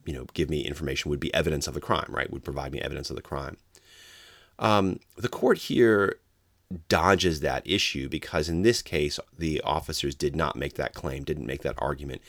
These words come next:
in their affidavit. Uh, the court said here, "Even if the court were to assume that a warrant would be justified on the grounds that a search would yield witnesses instead of perpetrators,"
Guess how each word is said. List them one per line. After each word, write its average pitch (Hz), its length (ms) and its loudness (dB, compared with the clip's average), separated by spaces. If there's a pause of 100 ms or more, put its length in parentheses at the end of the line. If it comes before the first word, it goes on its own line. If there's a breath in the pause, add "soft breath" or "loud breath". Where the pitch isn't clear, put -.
(220 loud breath)
in 78 180 -2
their 71 160 -4
affidavit. - 600 -8 (460 loud breath)
Uh, - 80 -4
the 95 80 0
court - 220 4
said 85 180 2
here, 95 180 4
"Even 123 260 6
if 107 100 2
the 95 80 -4
court - 240 2
were 76 140 0
to 78 60 0
assume 127 400 4
that 92 100 4
a 82 60 2
warrant 78 260 0
would - 80 -4
be 71 60 -4
justified 71 500 -2
on 67 80 -4
the 69 60 -4
grounds 71 320 -4
that 65 80 -2
a 64 40 -2
search - 340 -4
would - 160 -6
yield - 160 -6
witnesses 78 760 2 (420 loud breath)
instead - 260 -2
of 71 100 -6
perpetrators," 71 800 -2